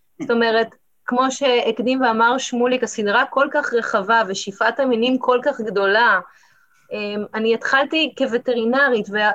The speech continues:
ועבדתי, עבדתי עם כלבים וחתולים וסוסים ופרות וקופים אפילו, ו-, וואו, כאילו, הטלפים כאילו,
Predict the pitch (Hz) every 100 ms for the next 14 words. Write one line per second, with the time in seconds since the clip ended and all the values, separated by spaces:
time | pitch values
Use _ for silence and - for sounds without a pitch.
0 | 208 233 226 320 392 403 277 226 285 427
1 | 403 269 233 233 240 226 311 240 - 240
2 | 262 277 254 220 - 233 294 262 226 -
3 | 240 262 262 220 214 214 247 - 302 269
4 | 254 - 214 208 196 196 196 196 190 185
5 | - _ _ _ _ _ - - 190 294
6 | 240 180 180 208 190 196 185 202 190 -
7 | 294 294 294 285 262 285 285 277